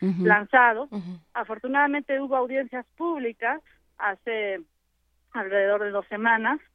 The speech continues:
Speaker 2: En ellas se escucharon varias ve-, voces, más de treinta y cinco personas participamos, y de las treinta y cinco les puedo decir que treinta, eh, lanzamos críticas a, al proyecto con la idea de que los senadores, que yo veo que sí hay cierta sensibilidad,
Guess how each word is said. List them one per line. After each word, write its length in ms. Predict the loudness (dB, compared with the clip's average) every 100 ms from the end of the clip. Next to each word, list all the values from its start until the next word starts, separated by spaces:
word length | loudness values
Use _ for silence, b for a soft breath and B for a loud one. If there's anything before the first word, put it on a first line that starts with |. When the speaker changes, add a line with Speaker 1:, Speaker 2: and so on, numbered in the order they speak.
| b b b _
Speaker 2:
En 220 | -4 0
ellas 360 | 2 4 4 4
se 60 | 2
escucharon 520 | -16 -18 -6 -4 -2
varias 320 | 0 0 -4
ve-, 220 | -4 -6 -6 _
voces, 360 | -14 -6 -6 -4
más 200 | -4 -4
de 100 | -6
treinta 380 | -6 -8 -6 -8
y 80 | -4
cinco 260 | 0 0 0
personas 500 | -8 -6 -4 -2 -2
participamos, 760 | -6 -6 -12 0 4 4 4 -4 _ _ _ _
y 80 | 0
de 100 | 2
las 180 | 2 0
treinta 280 | -4 -4 -4
y 60 | -2
cinco 240 | -4 2 2
les 120 | 2
puedo 160 | 0 -2
decir 180 | -2 -4
que 120 | -2
treinta, 440 | 0 0 4 4 4 0 _ _ _ _ _ _
eh, 320 | -6 -4 -4
lanzamos 520 | -2 -2 -2 -6 -6 -10
críticas 540 | -10 -10 -8 -6 -6 -4
a, 240 | -4 -2 -4 -4
al 180 | -6
proyecto 520 | 0 0 4 2 2 0
con 180 | 0 0
la 120 | 0
idea 220 | 2 2
de 120 | 0
que 120 | -6
los 140 | -12 -12
senadores, 640 | -10 -4 2 2 2 -2 -6
que 260 | -14 -14 -6
yo 260 | -4 -4 -6
veo 220 | -4 -4
que 120 | -6 -14
sí 60 | -12
hay 100 | -10
cierta 280 | -10 -10 -10
sensibilidad, 720 | -10 -10 -4 2 6 6